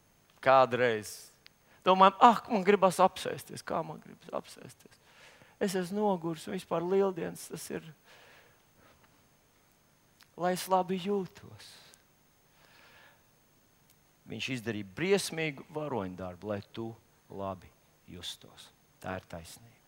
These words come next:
Lai tev nebūtu un man nebūtu jāiet krāsnī. Bet augšām celšanās bija ļoti, ļoti svarīga, jo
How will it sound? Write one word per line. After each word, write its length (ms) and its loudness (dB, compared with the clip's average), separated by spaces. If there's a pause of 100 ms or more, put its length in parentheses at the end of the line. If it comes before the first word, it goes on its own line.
(600)
Lai 100 -6
tev 320 -2
nebūtu 480 -6
un 160 -10
man 320 -2 (400)
nebūtu 400 -8 (160)
jāiet 540 -8 (220)
krāsnī. 600 -12 (920)
Bet 200 0
augšām 460 6
celšanās 580 2
bija 240 -4 (200)
ļoti, 500 -2 (400)
ļoti 380 -2
svarīga, 640 -4 (720)
jo 240 -2